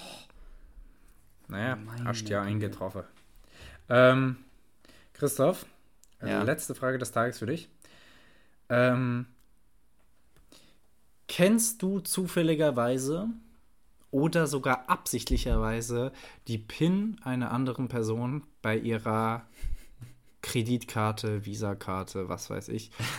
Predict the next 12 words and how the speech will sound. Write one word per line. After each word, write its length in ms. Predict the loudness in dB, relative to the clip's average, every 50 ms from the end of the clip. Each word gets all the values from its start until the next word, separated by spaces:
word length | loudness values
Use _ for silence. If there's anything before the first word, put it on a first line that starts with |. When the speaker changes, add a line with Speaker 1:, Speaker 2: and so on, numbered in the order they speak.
| -2 0
Speaker 1:
Und 200 | 2 4 4 4
wenn 140 | 4 4 6
ja, 220 | 8 10 10 10
Speaker 2:
<laughs> 20 | 8
Speaker 1:
könntest 380 | 6 4 2 4 4 2 0
du 60 | 2 2
bitte 220 | 2 2 4 2
Namen, 520 | 2 4 4 4 4 4 4 4 2 2 0
Geburtsort 880 | 0 -2 2 4 6 6 6 4 2 -2 -2 2 2 2 2 2 0 -4
und 340 | -2 -2 0 0 -2 0 0
Bank 320 | 2 2 2 0 -4 -6
geben? 400 | -6 -6 -6 -6 -6 -8 -10 -10